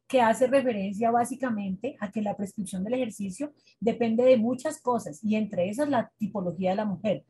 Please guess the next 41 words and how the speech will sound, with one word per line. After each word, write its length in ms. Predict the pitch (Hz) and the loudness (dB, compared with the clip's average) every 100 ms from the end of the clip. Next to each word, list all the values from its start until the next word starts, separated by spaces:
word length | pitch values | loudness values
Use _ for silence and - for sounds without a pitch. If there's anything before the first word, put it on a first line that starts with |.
| _ _ | _ _
porque 220 | 226 226 | -2 -2
es 60 | - | 2
que 100 | 240 | 4
no 100 | 254 | 6
es 100 | 262 | 6
lo 120 | 277 | 4
mismo 360 | 285 247 247 | 4 4 4
prescribirle 480 | 254 240 - 180 196 | 2 0 0 0 2
ejercicio 480 | 254 247 247 202 220 | 0 0 0 -2 -2
a 40 | |
una 100 | 202 | -2
mujer 220 | 226 220 180 | 0 0 2
sedentaria, 640 | 233 247 254 214 165 247 _ _ _ _ _ | 0 2 2 2 0 -10 _ _ _ _ _
prescribirle 720 | 233 233 220 196 196 233 254 - _ | 0 2 0 2 2 2 -2 -8 _
ejercicio 520 | 226 226 185 233 233 | 0 0 2 0 0
a 20 | |
una 80 | 254 | 0
mujer 260 | 254 226 170 | 2 0 0
que 80 | 208 | -2
es 100 | 247 | -2
activa 540 | 240 _ 277 196 233 - | -2 _ 2 4 -2 0
o 80 | |
una 140 | 190 220 | 0 2
mujer 220 | 240 165 | 2 0
que 100 | 196 | -6
es 80 | 208 | -10
atlética, 580 | - 262 202 190 262 - _ _ _ _ | 2 4 4 -2 -8 -8 _ _ _ _
o 200 | 277 277 | 6 6
prescribirle 600 | 233 214 - 220 214 202 | 6 0 -4 -2 2 4
ejercicio 400 | 254 208 190 254 | 2 0 -2 0
a 40 | |
una 140 | 220 226 | 2 2
mujer 280 | 226 190 - | 2 2 0
que 140 | 226 | -4
tiene 260 | - 196 226 | -2 0 2
una 180 | 202 | 2
patología, 600 | 202 190 165 160 - 247 - _ _ _ | -2 -6 -8 -12 -2 -2 -2 _ _ _
que 140 | 269 | 4
igualmente 880 | 214 180 175 208 285 220 214 185 277 | 4 4 2 2 0 0 0 4 4
estén 280 | - 180 170 | 2 -2 -2
embarazadas. 680 | 185 190 151 - 196 - | 0 0 -2 -2 -2 -2